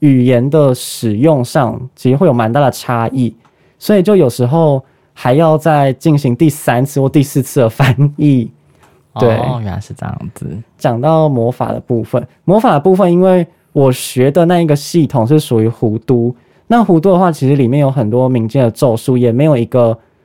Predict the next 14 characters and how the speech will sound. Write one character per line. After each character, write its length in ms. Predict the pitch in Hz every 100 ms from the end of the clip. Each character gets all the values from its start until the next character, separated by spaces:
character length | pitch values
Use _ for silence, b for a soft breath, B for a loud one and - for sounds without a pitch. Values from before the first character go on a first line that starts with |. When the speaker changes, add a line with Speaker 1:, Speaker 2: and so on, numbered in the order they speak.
| b _
Speaker 1:
真 320 | - 160 156
正 360 | 156 185 139 113
的 440 | 113 110 104 107 - _ _ _ _ _ _
很 260 | - 123 127
体 260 | - 139
制 240 | 110 - 147
或 160 | 165
很 140 | 156 -
系 280 | - 180 143
统 200 | 123 117
化 160 | 135
的 80 | 113
内 280 | 123 143 107
容， 180 | -